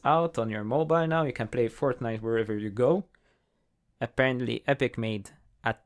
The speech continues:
ton of money with the I O S release.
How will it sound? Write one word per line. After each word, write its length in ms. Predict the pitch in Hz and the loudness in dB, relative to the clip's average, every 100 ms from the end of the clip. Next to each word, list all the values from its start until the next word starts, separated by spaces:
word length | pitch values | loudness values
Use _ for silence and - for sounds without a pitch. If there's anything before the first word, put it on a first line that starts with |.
| _ | _
ton 260 | - 117 117 | 0 0 2
of 180 | 107 120 | -2 -2
money 440 | 117 123 160 180 _ _ | 0 2 0 -4 _ _
with 400 | 127 110 104 110 - _ _ - | -4 -4 -4 -12 -16 _ _ -8
the 360 | 127 120 113 - | 0 2 2 0
I 140 | 117 | 0
O 120 | 107 110 | 0 -2
S 180 | - | -2
release. 420 | 131 135 180 - | -2 0 -2 -4